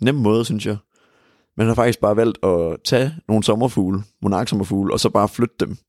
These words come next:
to tusind fem hundrede kilometer, øh, vestpå. Og så har man set, at de flyver stadigvæk mod syd,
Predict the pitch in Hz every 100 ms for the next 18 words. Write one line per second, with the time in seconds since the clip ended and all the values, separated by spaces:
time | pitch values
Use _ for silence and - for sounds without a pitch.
0 | _ - 135 127 107 104 107 107 98 -
1 | 98 117 110 135 - - 60 - 147 151
2 | - 120 - _ _ _ _ _ _ _
3 | - 110 113 107 123 113 - 85 - -
4 | _ _ _ 127 127 120 107 101 117 95
5 | 92 90 - 85